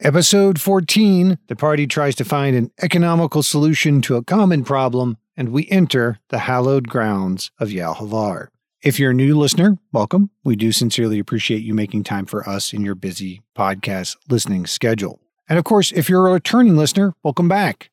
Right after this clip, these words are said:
And as always, a special thank you to our patrons who help us bring you bigger and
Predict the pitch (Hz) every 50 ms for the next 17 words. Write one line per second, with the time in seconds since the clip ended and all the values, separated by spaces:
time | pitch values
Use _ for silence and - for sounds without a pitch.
0 | _ _ - - 117 117 117 117 123 123 110 127 123 127 135 127 110 120 113 -
1 | - 147 135 - 147 127 - - 139 131 117 113 123 113 - 135 113 104 101 -
2 | - 180 165 - - 165 156 143 127 - - _ - - 139 120 - 131 127 117
3 | - 131 127 123 - - - 127 120 120 120 120 110 110 131 131 120 131 135 127
4 | 117 _ _ _ _ - 208 190 180 165 160 160